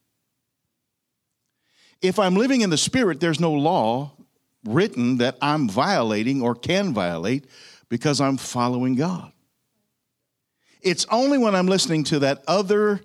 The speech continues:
side of human nature that has a will of its own and wants to fight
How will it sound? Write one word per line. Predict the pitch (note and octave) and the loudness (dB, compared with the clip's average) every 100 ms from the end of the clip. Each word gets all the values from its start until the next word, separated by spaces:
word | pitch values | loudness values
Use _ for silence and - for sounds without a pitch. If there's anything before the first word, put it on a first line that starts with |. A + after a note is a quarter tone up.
| _ _ | _ _
side | - - D#3+ D3+ D3+ D3 D3 C#3+ | -6 -2 2 2 2 2 0 -2
of | C3+ B2+ C3 B2 | 0 2 2 0
human | B2+ F#2+ D#3 D#3 D#3 C#3+ | -4 -2 0 2 2 2
nature | D#3+ F#3 F3 - G2 D#2 E2+ B2 - _ _ _ _ _ _ _ _ _ _ _ _ _ | 2 0 -2 -4 -4 -6 -8 -12 -18 _ _ _ _ _ _ _ _ _ _ _ _ _
that | A#2+ | -2
has | A#2 C3+ B2 | 0 2 0
a | |
will | D#3+ C#3+ C#3 | 0 2 2
of | C3 | 0
its | E3 - | -2 -2
own | A#2 G#2+ B2+ D#3+ - _ _ _ _ _ | -2 -2 -4 -6 -14 _ _ _ _ _
and | B2+ A#2 | -4 -2
wants | G#2 A2 - | -2 -4 -4
to | D#3+ | -6
fight | D3 C#3 A#2 B2 - | -4 -2 -2 -4 -8